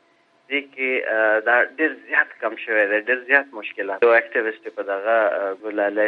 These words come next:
اسماعیل په ایگزټ کنټرول اچولی و. نو دا، آه، لکه چې کوم د رایټس بیسډ ورک دی که نه، دا چې کریمینلایز کېدل شروع شي، نو بیا دا د خطرې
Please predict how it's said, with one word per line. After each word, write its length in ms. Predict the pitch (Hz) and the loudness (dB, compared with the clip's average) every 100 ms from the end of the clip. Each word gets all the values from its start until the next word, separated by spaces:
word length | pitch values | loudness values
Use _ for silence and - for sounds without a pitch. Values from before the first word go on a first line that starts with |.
| 104 | -2
اسماعیل 360 | - 98 104 104 | -6 -6 -6 -4
په 60 | 98 | -4
ایگزټ 320 | 107 107 - | -4 -8 -6
کنټرول 460 | 98 - 113 113 95 | -12 -6 -4 -4 -4
اچولی 380 | - 104 95 | -6 -8 -8
و. 100 | 90 - _ _ _ _ - | -14 -20 _ _ _ _ -8
نو 100 | 117 131 | -2 2
دا، 80 | 139 | 2
آه، 260 | - 107 107 110 | 2 -2 -4 -6
لکه 300 | 107 107 107 - _ _ - | -10 -10 -10 -12 _ _ -20
چې 60 | 113 | -14
کوم 100 | 123 123 | -12 -6
د 100 | 113 | 0
رایټس 240 | 123 135 - 127 | 0 0 -6 -6
بیسډ 580 | 123 123 - _ - | -6 -6 -20 _ 0
ورک 240 | 131 127 - | 0 0 -6
دی 100 | 104 | -12
که 200 | 92 92 | -12 -18
نه، 80 | - _ _ _ _ - | -20 _ _ _ _ 0
دا 80 | 131 | 0
چې 140 | 131 135 | 0 -6
کریمینلایز 520 | 131 120 117 110 110 104 - | -4 -4 -2 0 -2 -2 -12
کېدل 240 | 113 147 143 | -6 -6 -6
شروع 280 | 135 127 135 131 | -14 -14 -12 -12
شي، 100 | 120 110 | -12 -16
نو 60 | 92 | -4
بیا 160 | 113 107 - 110 | 2 2 0 0
دا 100 | 110 | 0
د 260 | 101 98 90 - - | 0 -4 -6 -14 -12
خطرې 380 | 87 - 95 | -12 -12 -12